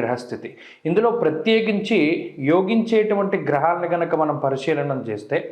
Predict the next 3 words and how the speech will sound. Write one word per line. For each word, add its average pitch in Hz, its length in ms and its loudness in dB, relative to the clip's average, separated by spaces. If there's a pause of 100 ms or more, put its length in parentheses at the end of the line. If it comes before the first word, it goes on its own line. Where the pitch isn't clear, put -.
(560)
లాభస్థానంలో 185 1000 2 (440)
గురుడు, 175 300 4 (500)
అదేవిధంగా 160 600 2